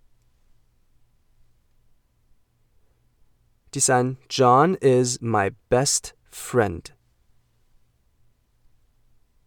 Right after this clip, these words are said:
第四，I am healthy and wealthy。第五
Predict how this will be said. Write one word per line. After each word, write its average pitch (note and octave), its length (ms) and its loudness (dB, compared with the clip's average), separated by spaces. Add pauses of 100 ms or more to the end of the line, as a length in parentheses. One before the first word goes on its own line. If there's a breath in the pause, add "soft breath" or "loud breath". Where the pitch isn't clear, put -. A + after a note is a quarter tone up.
(960)
第 C3 100 -10
四 B2+ 360 -2 (240)
，I B2 440 2
am G#2+ 300 -2
healthy D3+ 760 -4
and G#2+ 320 -4 (120)
wealthy。 A#2 720 -4 (4000)
第 D3 160 0
五 A2+ 220 -6